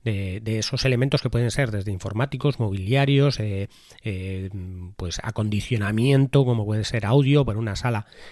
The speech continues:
grande. Bueno, pues, eh, imaginémonos que desde que nosotros empezamos a instalar las paredes y, y, y ciertas,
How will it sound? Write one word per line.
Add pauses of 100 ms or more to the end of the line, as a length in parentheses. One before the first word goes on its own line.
(140)
grande. (280)
Bueno, (200)
pues,
eh,
imaginémonos
que
desde
que
nosotros
empezamos
a
instalar
las
paredes
y,
y,
y
ciertas,